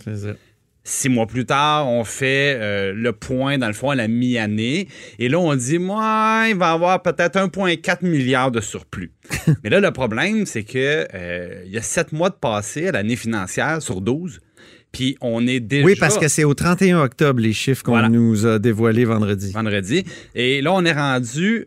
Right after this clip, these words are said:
Speaker 2: euh, après sept mois, à trois point sept milliards de surplus. Et savez-vous quoi ?
Speaker 1: Oui.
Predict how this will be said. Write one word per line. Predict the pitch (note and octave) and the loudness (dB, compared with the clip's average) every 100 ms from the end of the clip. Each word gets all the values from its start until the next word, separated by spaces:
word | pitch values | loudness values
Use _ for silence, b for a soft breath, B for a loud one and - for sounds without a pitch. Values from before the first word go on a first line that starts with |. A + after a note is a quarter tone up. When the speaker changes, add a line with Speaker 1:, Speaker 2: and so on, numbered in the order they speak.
| - | -6
Speaker 2:
euh, | G2+ | -6
après | A#2 - C#3+ | -4 -2 -2
sept | C#3+ A2+ | -2 -4
mois, | D#3 F#3 | -2 0
à | A2+ | -2
trois | - E3 G#3+ | 0 2 2
point | C#3+ B2 G2 | 2 -4 -4
sept | - F3 A#3 B2 | -2 0 0 2
milliards | A#2 G2+ A2+ A#2+ | 0 2 0 0
de | G2 | -2
surplus. | G2 A2+ G#2 G3+ B3+ | -4 -6 -2 0 2
Et | E3+ E3+ | 2 2
savez-vous | E3+ C3 C3+ D3 | 2 -2 -2 -2
quoi ? | F3+ | 2
Speaker 1:
Oui. | A#3 | 2